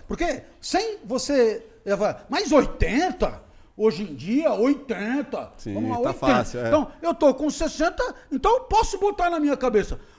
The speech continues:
Speaker 1: "Vou viver mais vinte." É, pô, virei um bundão, porque se eu tenho que viver mais vinte, já não vou mais na padaria à noite
Speaker 2: Pode crer.
Speaker 1: sozinho.
Speaker 2: Uhum.
Speaker 1: Você entendeu? Agora, se eu simplesmente viver, pô, aí,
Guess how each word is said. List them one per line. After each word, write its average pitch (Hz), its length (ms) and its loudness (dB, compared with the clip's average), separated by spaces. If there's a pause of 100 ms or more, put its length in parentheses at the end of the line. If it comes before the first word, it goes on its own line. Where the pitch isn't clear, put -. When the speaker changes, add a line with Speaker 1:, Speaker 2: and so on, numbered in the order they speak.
Speaker 1:
"Vou 392 320 6
viver 349 400 0
mais 349 380 -6
vinte." 269 500 0 (440)
É, 381 140 0
pô, - 420 0
virei 226 320 8
um 202 120 -2
bundão, 269 420 -2
porque 196 380 -6 (180)
se - 80 0
eu 254 80 4
tenho 311 220 4
que 294 100 -2
viver 247 320 2
mais 254 300 -2
vinte, 277 340 -4 (200)
já 262 180 0
não 381 200 0
vou 311 220 2
mais 285 160 -2
na 302 80 -2
padaria 294 640 -2
à - 20 -8
noite 247 280 -2
Speaker 2:
Pode 240 120 -10
crer. 370 140 -4
Speaker 1:
sozinho. 240 360 -6
Speaker 2:
Uhum. 226 200 -2
Speaker 1:
Você 214 100 0
entendeu? 208 380 -6 (280)
Agora, 269 440 2 (100)
se - 100 -2
eu 466 120 4
simplesmente 254 960 -2 (100)
viver, 226 800 4 (440)
pô, 494 260 -2
aí, 277 800 -6